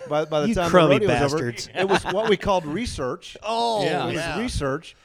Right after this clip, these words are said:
Speaker 1: And then we just televised the last, I think for the first three years, we just did the last three rounds. And then they
Speaker 3: Huh.
Speaker 1: said, "No, we need to do all ten." So that's when you get really good stuff from, from all ten rounds. From
Speaker 2: When
Speaker 1: like
Speaker 2: was the first
Speaker 1: nineteen
Speaker 2: year they did all ten?
Speaker 1: I think ninety-four, ninety-five.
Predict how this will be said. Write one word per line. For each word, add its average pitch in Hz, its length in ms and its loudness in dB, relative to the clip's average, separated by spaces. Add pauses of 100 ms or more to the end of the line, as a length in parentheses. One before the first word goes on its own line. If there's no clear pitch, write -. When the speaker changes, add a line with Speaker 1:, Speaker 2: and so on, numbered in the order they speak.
(160)
Speaker 1:
And 147 100 -6
then 175 80 -2
we 185 80 -4
just 185 160 -6
televised 170 460 -2
the 156 60 -8
last, 143 320 -6
I 170 100 -12
think 277 140 -12
for 202 80 -10
the 151 60 -10
first - 280 -12
three 151 180 -8
years, 147 380 -12 (240)
we 143 100 -8
just 190 100 -12
did 165 100 -10
the 143 100 -6
last 127 300 -6
three 123 160 -10
rounds. 117 460 -14 (340)
And 120 180 -8
then 131 320 -4
they 117 80 -10
Speaker 3:
Huh. 107 60 -12
Speaker 1:
said, 123 160 -8
"No, 123 120 -4
we 117 100 -8
need 123 120 -8
to 113 80 -14
do 117 140 -8
all 104 120 -8
ten." 107 340 -16 (380)
So - 120 -12
that's 151 260 -2
when 143 120 -8
you 120 60 -8
get 117 180 -10
really 123 360 -8
good 117 200 -10
stuff 107 360 -10
from, 104 280 -14 (260)
from 107 180 -14
all 110 140 -10
ten 107 240 -14
rounds. 101 320 -14
From 156 100 -8
Speaker 2:
When 247 80 -2
Speaker 1:
like 277 40 -6
Speaker 2:
was 269 120 -4
the 196 100 -6
first 185 220 -8
Speaker 1:
nineteen 170 100 -10
Speaker 2:
year 180 60 -4
they 143 180 -6
did 131 220 -6
all 117 160 -10
ten? 95 320 -18 (140)
Speaker 1:
I 143 100 -16
think 220 180 -16
ninety-four, 139 680 -12
ninety-five. 107 640 -14